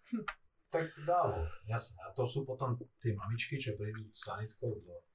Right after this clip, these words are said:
Speaker 2: do nemocnice na urgentný príjem, že,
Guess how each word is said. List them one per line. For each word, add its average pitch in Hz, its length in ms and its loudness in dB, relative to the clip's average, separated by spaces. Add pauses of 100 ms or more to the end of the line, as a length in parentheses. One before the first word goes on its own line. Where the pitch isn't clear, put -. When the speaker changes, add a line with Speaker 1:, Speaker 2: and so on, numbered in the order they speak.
(560)
Speaker 2:
do 107 120 -8
nemocnice 113 540 6
na 104 100 -6
urgentný 107 400 -4
príjem, 107 320 0
že, 101 320 -2